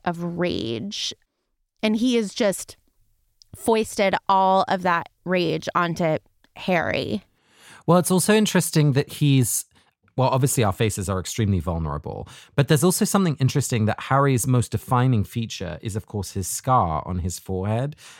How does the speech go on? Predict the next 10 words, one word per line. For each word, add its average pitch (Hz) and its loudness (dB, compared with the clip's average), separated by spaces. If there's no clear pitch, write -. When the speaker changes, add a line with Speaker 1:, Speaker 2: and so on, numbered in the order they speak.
Speaker 2:
And 131 6
in 131 6
some 156 2
ways, 139 2
that's - -2
the 110 -6
sign 120 0
of 101 -4
his 95 -2
glamour, 92 0